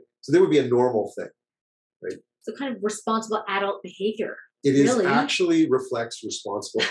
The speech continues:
Speaker 1: adult behavior, which we,
Speaker 2: <laughs>
Speaker 1: when, but under the guise of, like, limited liability, the things, this has been slowly extracted where we don't take responsibility for our relationships. We don't take our responsibility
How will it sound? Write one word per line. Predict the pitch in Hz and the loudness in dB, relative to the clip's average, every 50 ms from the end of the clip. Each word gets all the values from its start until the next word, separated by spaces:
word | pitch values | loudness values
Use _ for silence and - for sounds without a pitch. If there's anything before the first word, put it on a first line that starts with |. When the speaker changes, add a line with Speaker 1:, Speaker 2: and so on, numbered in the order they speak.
| - | -4
Speaker 1:
adult | 92 90 95 90 - - - | -8 -8 -8 -8 -10 -10 -10
behavior, | 104 101 110 180 214 254 240 190 143 107 104 98 - - _ _ - - - - _ _ _ _ | -12 -4 0 2 2 2 2 2 2 2 2 0 -4 -8 _ _ -14 -14 -14 -14 _ _ _ _
which | 113 135 143 139 - - 151 | 4 4 4 4 2 -2 0
we, | 139 135 135 127 | 2 2 2 2
Speaker 2:
<laughs> | 104 107 | 2 0
Speaker 1:
when, | 113 120 120 131 127 131 - 139 127 - - _ _ - | 0 0 0 -2 -4 -8 -8 -8 -8 -10 -10 _ _ -6
but | 117 113 127 | -6 -2 -2
under | 135 147 160 | 0 0 2
the | 147 143 127 113 | 2 2 0 0
guise | - - 123 127 135 139 123 117 117 117 117 113 | 0 0 2 2 2 0 0 -2 -2 -4 -4 -6
of, | 104 95 92 92 | -6 -6 -6 -4
like, | 104 98 92 92 104 | -4 -4 -4 -2 -2
limited | 110 117 123 143 143 127 - - - | -2 0 0 0 0 -2 -4 -10 -8
liability, | - 110 113 117 117 113 113 107 107 123 131 123 107 95 95 98 - _ _ _ _ _ _ - | -6 -4 -4 -4 -4 -4 -2 0 2 2 2 2 2 -2 -6 -6 -8 _ _ _ _ _ _ -12
the | 101 92 | -10 -6
things, | - 117 113 104 | -6 -4 -4 -6
this | 104 95 - | -6 -8 -8
has | 104 95 98 | -8 -6 -6
been | 110 113 | -6 -4
slowly | - - - - - 117 123 131 139 143 143 143 139 135 127 | -4 -6 -6 -6 -2 0 2 4 6 6 6 6 4 4 0
extracted | 120 120 - - - 123 117 131 135 - - 113 95 98 - _ _ | -2 -2 -6 -8 -8 -6 -6 -6 -6 -4 -4 -4 -4 -4 -8 _ _
where | - 101 98 | -6 -4 -4
we | 98 98 95 | -4 -4 -4
don't | 104 117 123 - | -2 -2 -4 -2
take | - 127 123 - | -4 -6 -4 -2
responsibility | 127 120 - - 120 120 120 120 - 120 107 104 104 107 117 120 117 117 - | -2 -4 -4 -4 -8 -8 -8 -8 -8 -6 -2 -2 -2 -2 -2 -4 -8 -8 -6
for | 104 98 92 | -6 -4 -4
our | 92 87 - - | -4 -4 -6 -6
relationships. | - - - - - 139 131 - - - - - - - | -6 -6 -6 -8 -10 -12 -10 -8 -6 -6 -6 -6 -8 -10
We | - 123 | -8 -6
don't | - 107 - - | -4 -4 -4 -4
take | - 104 - 104 | -6 -6 -4 -4
our | 98 | -4
responsibility | 98 95 - - 104 104 - - - 98 98 95 98 95 - | -4 -6 -8 -8 -10 -10 -10 -10 -10 -8 -6 -6 -6 -6 -8